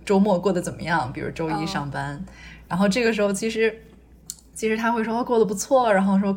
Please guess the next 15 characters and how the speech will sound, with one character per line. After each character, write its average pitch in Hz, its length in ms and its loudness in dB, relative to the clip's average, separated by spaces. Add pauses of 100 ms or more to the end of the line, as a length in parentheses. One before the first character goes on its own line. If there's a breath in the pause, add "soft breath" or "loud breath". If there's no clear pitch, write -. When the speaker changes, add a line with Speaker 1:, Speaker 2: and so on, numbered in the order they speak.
(100)
Speaker 1:
：“干 247 160 2
嘛 202 200 2
了 247 100 -2
呀？” 233 340 -2
等 190 220 0
等。 190 120 2 (300 loud breath)
就 202 140 -4
是 202 40 0
我 190 140 2
觉 180 80 -2
得 208 80 0
很 202 160 -4
多 196 140 0
时 214 120 -2
候， 202 240 2